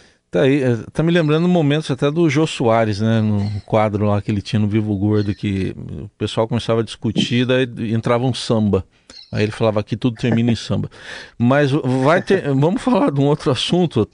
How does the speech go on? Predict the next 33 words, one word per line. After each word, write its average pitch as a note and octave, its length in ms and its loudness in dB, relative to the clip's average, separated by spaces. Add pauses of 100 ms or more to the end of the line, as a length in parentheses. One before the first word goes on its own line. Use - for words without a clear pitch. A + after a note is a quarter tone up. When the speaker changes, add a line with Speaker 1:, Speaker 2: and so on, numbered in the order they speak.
Speaker 1:
Amanhã D3+ 500 2
tá B2 140 -4
prevista A#2+ 400 -2
a - 20 -2
chegada A#2 540 2
do A2 100 0
ex-presidente A2 580 0
Bolsonaro G2+ 720 0 (480)
ao G2+ 220 0
Brasil. A#2 680 2 (560)
A A2 680 2
Speaker 2:
Sem G#2 80 2
Speaker 1:
Mariana B2 320 2
Speaker 2:
samba. - 140 -12 (220)
Speaker 1:
Hã? D3+ 240 2 (140)
Speaker 2:
Sem A3 160 -6
samba. E3+ 320 -10 (400)
Speaker 1:
Sim, - 300 -2
não C3 220 4
sei, A#2 440 2
não A2 240 2
sei C#3+ 140 0
o C3+ 60 0
que, D3 160 0
não B2+ 100 0
sei C#3+ 160 0
que - 80 -12
tipo - 180 -6
de C3 60 0
música C3+ 300 2 (240)
pode B2 240 2
tocar C3 340 2
lá, G#2+ 160 2